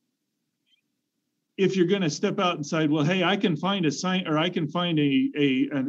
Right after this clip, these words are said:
a natural explanation for all the phenomena that I see in the world," don't you also have to explain why do all the phenomena in the world work the way they do?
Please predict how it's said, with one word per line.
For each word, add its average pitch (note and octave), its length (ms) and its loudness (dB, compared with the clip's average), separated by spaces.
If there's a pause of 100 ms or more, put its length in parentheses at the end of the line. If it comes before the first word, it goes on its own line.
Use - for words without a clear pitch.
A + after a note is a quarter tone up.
(140)
a C#3 40 0
natural E3 420 0
explanation D3 840 -2
for C#3+ 500 2
all D#3 200 2
the C#3+ 100 0
phenomena D3 640 0
that A#2+ 120 -4
I A#2 100 -6
see C3 260 -2
in B2 100 -4
the A2 80 -10
world," A2 480 -6 (760)
don't G3 280 4
you F3+ 140 2
also F#3+ 320 0
have E3 260 -2
to D3+ 380 4
explain E3 760 0
why D#3+ 280 2
do E3 160 4
all D#3 160 2
the D#3 100 0
phenomena D3+ 640 -2
in C#3 80 0
the C3+ 60 0
world D3 380 2
work C#3+ 240 -2
the F3+ 100 -2
way F3 160 -2
they E3+ 160 2
do? G3 380 0